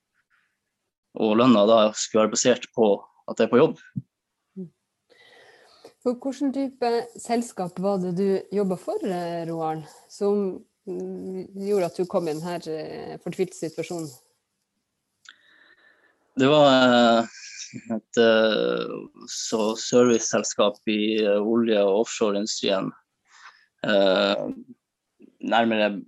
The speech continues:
Speaker 1: bemanningsbyrå, det er vel egentlig riktig å si, selv om det ikke er det de omtaler seg selv som, eller registrert som. Men, eh, de, eh, leier oss, eh, ut, eh, i hvert fall for min del, så har jeg vært leid ut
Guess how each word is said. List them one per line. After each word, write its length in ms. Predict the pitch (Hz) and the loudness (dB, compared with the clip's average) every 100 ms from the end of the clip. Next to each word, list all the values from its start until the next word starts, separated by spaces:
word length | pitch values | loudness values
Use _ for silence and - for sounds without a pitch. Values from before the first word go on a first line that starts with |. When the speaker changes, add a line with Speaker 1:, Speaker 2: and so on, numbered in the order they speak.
| 120 | -2
Speaker 1:
bemanningsbyrå, 800 | 120 123 139 123 - 107 98 90 - _ _ _ _ _ _ _ _ _ _ - - | 2 4 4 2 -2 -2 0 0 -4 _ _ _ _ _ _ _ _ _ _ -12 -4
det 20 | |
er 60 | |
vel 160 | 110 104 | 0 2
egentlig 300 | 110 - 101 | 0 -2 -2
riktig 300 | 110 - 113 | -4 -4 -6
å 60 | 98 | -4
si, 300 | - 104 101 - | -2 -4 -4 -12
selv 260 | - 113 107 | -8 -4 -2
om 120 | 98 | -2
det 140 | 101 - | -4 -4
ikke 120 | 110 | -2
er 60 | |
det 120 | 110 110 | 2 4
de 260 | 95 92 - _ _ 143 | 2 -2 -8 _ _ -4
omtaler 320 | 120 120 104 | -2 -2 -2
seg 120 | 107 | -2
selv 180 | - 120 | -2 0
som, 220 | - 95 | 0 0
eller 280 | 98 95 101 - - _ _ _ _ _ _ _ _ _ _ _ - | 0 0 -2 -4 -20 _ _ _ _ _ _ _ _ _ _ _ -6
registrert 440 | 110 123 131 135 | -4 0 2 2
som. 320 | - 107 - - - _ _ _ _ - _ _ _ - | 0 -2 -2 -6 -20 _ _ _ _ -20 _ _ _ -2
Men, 280 | 107 110 | 2 4
eh, 280 | 113 110 110 - - - - _ | 4 2 2 -2 -4 -8 -14 _
de, 240 | 120 120 120 | 4 6 6
eh, 240 | 117 117 | 6 6
leier 320 | 123 139 110 | 4 4 4
oss, 480 | 104 110 - - - | 0 -2 -4 -4 -4
eh, 260 | 107 101 110 | 0 2 0
ut, 340 | 113 _ - - - - | -2 _ -12 -10 -12 -8
eh, 380 | 101 98 53 104 | -6 -4 -4 -4
i 40 | 104 | -2
hvert 100 | - | -4
fall 120 | 104 | -2
for 80 | 107 | 2
min 180 | 120 | 4
del, 160 | 107 92 | 4 2
så 160 | - 110 | 0 2
har 140 | 101 | 2
jeg 80 | 104 | 0
vært 160 | - | -2
leid 220 | 123 113 113 | 0 0 0
ut 220 | 110 | -2